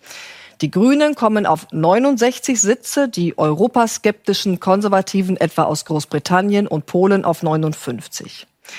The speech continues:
Die Parteien des rechten Spektrums indes wollen sich im Parlament zu einer gemeinsamen Fraktion zusammenschließen und kämen dann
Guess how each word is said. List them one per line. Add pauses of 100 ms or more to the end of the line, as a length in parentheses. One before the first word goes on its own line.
(640)
Die
Parteien
des
rechten
Spektrums
indes
wollen
sich
im
Parlament
zu
einer (140)
gemeinsamen
Fraktion
zusammenschließen
und
kämen
dann